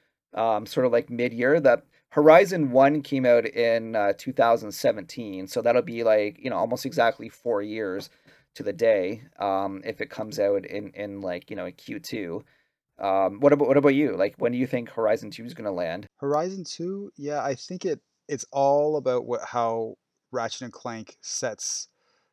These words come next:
Speaker 2: the, the sort of tone. So I think if Ratchet and Clank does drop March, uh, April, May, June. Yeah, I'm gonna say if they space them out three months apart, I don't think it's gonna interfere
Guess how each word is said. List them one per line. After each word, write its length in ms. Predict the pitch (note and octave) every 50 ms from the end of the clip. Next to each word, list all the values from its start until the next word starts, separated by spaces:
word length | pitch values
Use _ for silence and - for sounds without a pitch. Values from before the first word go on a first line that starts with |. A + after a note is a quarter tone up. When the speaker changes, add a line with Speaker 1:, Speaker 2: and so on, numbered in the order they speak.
| _ _
Speaker 2:
the, 260 | - C3 A#2 A2+ A2
the 80 | G#2+ A#2+
sort 200 | - - B2 G#2+
of 60 | G#2+
tone. 340 | - - - A2 G#2 G2+ G#2
So 120 | - -
I 80 | A2 A2
think 160 | A2+ C#3+ C#3
if 160 | D3+ C3+ -
Ratchet 260 | C3+ B2 B2 - - B2+
and 80 | A#2
Clank 260 | - - A#2+ A#2 G#2+
does 180 | - A#2 A2+ G#2
drop 260 | - - A#2 G#2+ -
March, 640 | - B2 A#2+ A#2 A#2 A#2 - - - - - - - _ _ _ _ _ _ _ _ -
uh, 340 | A2+ G#2+ G#2+ A2 A2 A2 G#2+ -
April, 360 | - B2 B2 - - C3 B2
May, 260 | A#2 A#2 A2+ A2+ A2+ A2
June. 520 | A2 G#2+ A2+ B2+ C3 B2+ B2+ B2 C3 B2+
Yeah, 320 | B2 A#2 A#2+ B2 B2 A2+ A2 G2+
I'm 140 | B2+ C3
gonna 160 | C3+ C3+ C#3 B2+
say 380 | - - - C3+ B2 B2 B2
if 180 | A#2+ A#2 - -
they 160 | C#3 C3+ C#3+
space 380 | - - - - D3+ C#3+ - -
them 160 | - C3 B2+
out 180 | A#2+ A2+ -
three 300 | - - - B2 A#2+ B2+
months 260 | B2 B2 A#2+ A#2 - -
apart, 420 | A#2+ _ - B2+ B2+ C#3+ D#3 D#3 -
I 100 | A2 A#2
don't 180 | B2 A#2+ A#2
think 160 | - - A#2 A#2
it's 140 | A2+ -
gonna 160 | - - A#2+ A2+
interfere 640 | G2+ A#2 - - - - _ - A#2 A2+ A2 G#2+